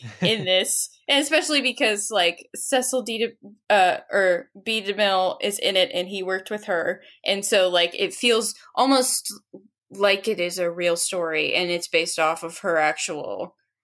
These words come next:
Speaker 1: life, but it's not. And, um, I don't know. I am fascinated by the transition between silent cinema and sound. Um, there's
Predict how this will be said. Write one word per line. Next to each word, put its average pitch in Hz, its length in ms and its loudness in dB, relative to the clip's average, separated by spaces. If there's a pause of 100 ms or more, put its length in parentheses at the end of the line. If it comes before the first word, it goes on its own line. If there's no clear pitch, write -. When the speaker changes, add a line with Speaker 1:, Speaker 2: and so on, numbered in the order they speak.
(260)
Speaker 1:
life, 190 400 0
but 202 140 -4
it's 226 180 -8
not. - 400 -2
And, 190 460 -2 (100)
um, 170 520 0 (1200)
I 240 80 0
don't 254 120 0
know. 233 300 4 (920)
I 226 680 2 (240)
am 220 140 -2
fascinated 277 720 0
by 277 600 0 (100)
the 214 160 -2
transition 285 840 0
between 285 720 -2 (220)
silent 240 380 -2
cinema 254 240 0
and 254 200 -2
sound. 247 500 0 (380)
Um, 175 540 2 (320)
there's - 480 0